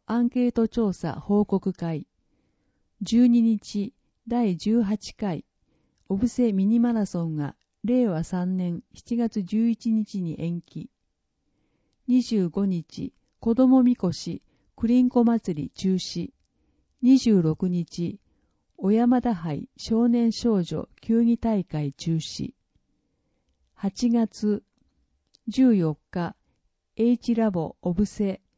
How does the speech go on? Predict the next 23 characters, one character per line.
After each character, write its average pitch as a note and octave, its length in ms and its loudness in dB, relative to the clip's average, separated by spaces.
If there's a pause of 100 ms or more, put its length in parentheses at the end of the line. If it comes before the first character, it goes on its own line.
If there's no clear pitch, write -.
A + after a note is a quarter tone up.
(120)
サ G3+ 220 -4
マ A#3+ 160 2
ー A3+ 60 2
ス - 120 -10
ク A3 220 0
ー E3 40 0
ル - 260 -10
中 F#3+ 200 0
止。 - 380 -6 (800)
二 G#3+ 100 -4
十 - 160 -16
日、 A3+ 280 -4 (460)
町 G#3 340 0
が G3 280 -4 (220)
世 B3+ 120 -2
界 F3+ 420 -6 (240)
主 - 140 -18
張 B3 320 2
誓 A3+ 300 -2
約 E3 300 -4
に D#3 240 -10 (520)
署 E3+ 260 -6
名。 F#3 360 -6